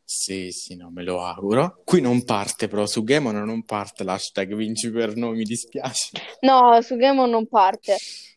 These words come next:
Speaker 1: Poi
Speaker 2: Parte su altre queen, diciamo.
Speaker 1: Eh sì, giustamente. E allora, e diciamo che la queen di questa edizione del festival rimane per ora Madame,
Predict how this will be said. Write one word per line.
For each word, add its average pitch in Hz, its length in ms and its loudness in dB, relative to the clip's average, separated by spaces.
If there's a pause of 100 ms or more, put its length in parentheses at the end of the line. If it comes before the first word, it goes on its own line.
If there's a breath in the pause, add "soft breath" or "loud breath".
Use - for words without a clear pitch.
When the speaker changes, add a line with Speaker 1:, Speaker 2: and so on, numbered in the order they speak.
Speaker 1:
Poi 160 140 2
Speaker 2:
Parte 233 680 8
su - 180 0
altre 240 360 6
queen, 208 500 0
diciamo. 196 520 -4
Speaker 1:
Eh 196 100 2
sì, 85 380 -4
giustamente. 92 560 -10
E - 40 -4
allora, 92 240 -4
e 113 300 0
diciamo 123 300 -2
che 120 100 0
la 101 220 -2
queen 123 580 -2
di 98 140 -8
questa 101 680 -2
edizione 104 520 -4
del 95 160 -4
festival 98 640 -4
rimane 95 500 -4
per 101 240 -4
ora 135 180 0
Madame, 104 560 -2